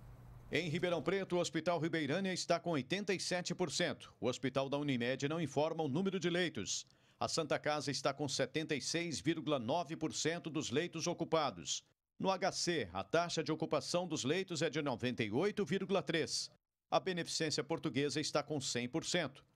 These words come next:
O Hospital São Francisco possui sessenta pessoas internadas, mas não informa o número de leitos. Hospital Santa Lídia, sessenta e quatro vírgula sete.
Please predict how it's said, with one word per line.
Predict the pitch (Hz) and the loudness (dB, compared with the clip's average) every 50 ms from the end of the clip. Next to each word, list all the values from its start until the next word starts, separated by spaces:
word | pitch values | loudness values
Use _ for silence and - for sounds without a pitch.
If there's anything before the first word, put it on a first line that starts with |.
| _ | _
O | - 104 | -2 -2
Hospital | 120 - - 131 127 - 123 123 - | 0 0 0 -2 0 0 0 0 0
São | - 135 127 | -2 -4 -2
Francisco | - 147 139 123 - - 120 110 95 - - | -2 -2 -2 -2 -2 -2 -4 -2 -4 -4 -4
possui | 104 - 131 123 - 143 139 123 | -2 -2 -2 -2 0 0 0 0
sessenta | - - 135 120 - - 170 185 190 - 190 | 0 0 -2 -2 0 0 0 0 0 -2 -4
pessoas | - 190 165 - - 180 175 165 143 | -2 -2 -2 0 0 2 2 0 0
internadas, | 175 151 170 170 - 117 127 127 127 123 127 123 - - - - - - | 0 0 0 0 2 2 0 0 0 0 -2 -2 -4 -8 -14 -20 -10 -4
mas | 110 113 131 151 156 135 113 | -2 0 0 2 0 0 -2
não | 143 160 160 | -2 -2 0
informa | 160 147 139 - 123 127 127 123 127 127 | 0 -2 0 0 0 2 2 0 -2 -2
o | 120 | -2
número | 104 110 117 117 110 120 | 0 0 0 0 0 0
de | - 117 | 0 0
leitos. | 117 123 131 117 - - - - - - - - _ _ _ _ _ _ _ | 0 0 0 0 -2 -6 -8 -6 -4 -4 -4 -6 _ _ _ _ _ _ _
Hospital | - 127 143 139 - 170 143 - 202 202 196 | 0 0 0 0 0 -2 0 2 0 0 0
Santa | - - 196 180 185 | 0 -2 -2 0 0
Lídia, | 180 185 202 208 165 131 139 107 90 - | 0 2 2 0 0 2 0 0 0 -2
sessenta | - - 135 - - 147 139 143 | -2 -2 0 2 0 0 0 0
e | 131 123 | -2 0
quatro | - 156 175 190 185 - 170 143 | 2 2 2 0 0 -4 -4 0
vírgula | 143 185 175 151 180 160 | 0 0 0 2 0 0
sete. | 143 - - 175 165 139 - - 113 87 | 0 2 2 0 0 0 -2 -2 -4 -4